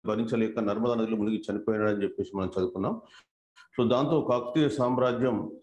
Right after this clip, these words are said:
అంతర్ధానం కావడం జరిగింది. So కాకతీయులు వెళ్ళిన తర్వాత కొద్ది కాలానికి అక్కడ ముస్నూరి, ఆ, నాయకులు తిరిగి, ఆ, రివోల్ట్ కావడం జరుగుతుంది ఢిల్లీ సుల్తానేట్కి against-గా.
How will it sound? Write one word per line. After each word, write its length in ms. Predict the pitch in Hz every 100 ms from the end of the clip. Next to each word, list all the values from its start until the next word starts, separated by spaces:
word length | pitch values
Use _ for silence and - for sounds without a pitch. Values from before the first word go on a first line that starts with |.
| - _ _
అంతర్ధానం 580 | 107 113 123 131 120 110
కావడం 300 | 107 107 113
జరిగింది. 540 | 95 101 98 165 - - - _ - -
So 160 | 147 147
కాకతీయులు 520 | 143 147 165 175 170 160
వెళ్ళిన 400 | 147 156 160 156
తర్వాత 680 | 131 135 127 143 113 113 - - -
కొద్ది 220 | 131 131
కాలానికి 500 | 147 151 147 143 147
అక్కడ 480 | 135 139 127 120 113
ముస్నూరి, 720 | 113 117 151 143 143 123 - - - _ _ 107
ఆ, 60 |
నాయకులు 840 | 110 117 135 135 139 127 113 - - - -
తిరిగి, 680 | 127 131 135 117 - - - _ _ - -
ఆ, 320 | 107 107 110 104 107 110
రివోల్ట్ 400 | 117 131 139 135
కావడం 300 | 123 123 113
జరుగుతుంది 540 | 113 110 110 123 139 113
ఢిల్లీ 240 | 113 120
సుల్తానేట్కి 640 | 120 113 113 110 107 -
against-గా. 600 | 101 104 104 - 104 180